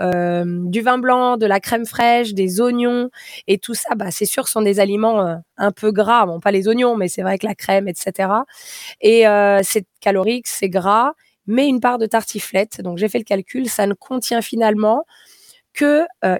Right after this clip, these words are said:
alors, je vous donne des chiffres, quatre cent quarante kilocalories pour une assiette de trois cent cinquante grammes, ce qui équivaut, parce que je vais vulgariser ça, à deux cuillères à soupe d'huile et sept morceaux de sucre.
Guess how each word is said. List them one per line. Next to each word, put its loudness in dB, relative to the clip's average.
alors, -4
je -20
vous -6
donne 0
des 2
chiffres, -2
quatre 0
cent -2
quarante 0
kilocalories 0
pour -2
une 2
assiette -2
de -6
trois -2
cent -2
cinquante -4
grammes, 0
ce -10
qui 0
équivaut, 2
parce -8
que -2
je -2
vais 0
vulgariser 0
ça, 2
à 2
deux -4
cuillères 0
à 2
soupe -8
d'huile 2
et 0
sept -2
morceaux -2
de -8
sucre. -8